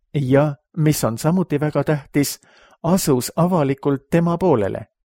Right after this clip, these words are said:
Teine ainult vandus ja pilkas.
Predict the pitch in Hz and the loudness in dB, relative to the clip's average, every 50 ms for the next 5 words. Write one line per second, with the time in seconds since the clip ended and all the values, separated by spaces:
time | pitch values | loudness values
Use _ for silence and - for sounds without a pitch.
0 | _ _ _ _ _ _ _ _ _ _ _ _ - - - - _ _ _ 151 | _ _ _ _ _ _ _ _ _ _ _ _ -20 -20 -20 -20 _ _ _ 2
1 | 147 175 190 180 147 117 101 107 127 151 160 160 156 147 _ - 127 139 151 156 | 2 2 2 2 0 -2 -2 -2 -2 -2 -2 -2 -4 -4 _ -2 -2 0 0 0
2 | 156 143 160 151 - 175 160 - 175 151 127 _ _ - 107 - - - - | -2 -2 -4 -2 0 0 2 2 2 0 0 _ _ -12 -10 -10 -12 -14 -16